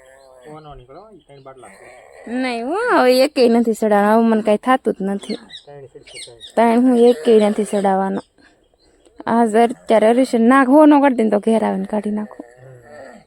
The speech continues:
Speaker 2: ન્યા કાલ દુખાય, ઓયડું એટલું બધું તો નહીં અહીંયા દુખે ને. કાલ તો ઓલા ડાબા હાથમાં બે પંચર પાડ્યા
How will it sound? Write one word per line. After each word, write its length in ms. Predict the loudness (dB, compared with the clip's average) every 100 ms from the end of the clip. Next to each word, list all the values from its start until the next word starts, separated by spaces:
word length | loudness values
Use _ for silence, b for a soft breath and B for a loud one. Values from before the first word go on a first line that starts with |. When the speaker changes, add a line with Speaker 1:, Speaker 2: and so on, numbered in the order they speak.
| _
Speaker 2:
ન્યા 180 | 0 0
કાલ 280 | 2 2 2
દુખાય, 360 | 2 4 6 6 6 6
ઓયડું 340 | 4 4 4 4
એટલું 240 | 2 0
બધું 240 | 0 2 2
તો 160 | 4
નહીં 200 | 6 6
અહીંયા 220 | 6 6
દુખે 300 | 4 2 4
ને. 120 | 2 4
કાલ 220 | 2 2
તો 200 | 2 4
ઓલા 260 | 4 2 0 B B B -2
ડાબા 360 | 2 4 6
હાથમાં 340 | 4 4 0 2
બે 180 | 2 2
પંચર 480 | 2 0 2 -2
પાડ્યા 600 | 0 0 4 4 2 0